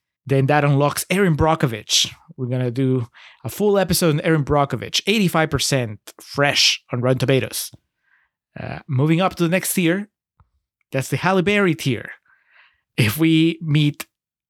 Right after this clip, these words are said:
the goal of three hundred seventy-five dollars on donations during our segment, we're going to do The Flintstones at twenty-three percent rotten in the tomato meter.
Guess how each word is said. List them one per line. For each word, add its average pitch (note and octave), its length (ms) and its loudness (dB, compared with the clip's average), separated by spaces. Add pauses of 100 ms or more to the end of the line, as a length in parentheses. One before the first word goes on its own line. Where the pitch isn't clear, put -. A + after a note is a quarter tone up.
(120)
the C#3 100 0
goal D3 240 2
of B2 100 -4
three F#3+ 240 2
hundred F#3+ 280 2
seventy-five D#3 560 2
dollars C3 680 0 (720)
on C3+ 100 2
donations A#2 560 -2
during A#2+ 200 -2
our A#2 100 -4
segment, D#3+ 480 0 (180)
we're C#3+ 200 0
going F3+ 200 2
to D3+ 100 2
do D#3 280 2 (420)
The D3 200 0
Flintstones D#3+ 1200 0 (200)
at - 160 -8
twenty-three E3 440 2
percent C#3+ 720 0 (220)
rotten C3+ 580 0
in C3 60 -8
the A#2+ 100 -4
tomato D3+ 300 2
meter. A2+ 280 -2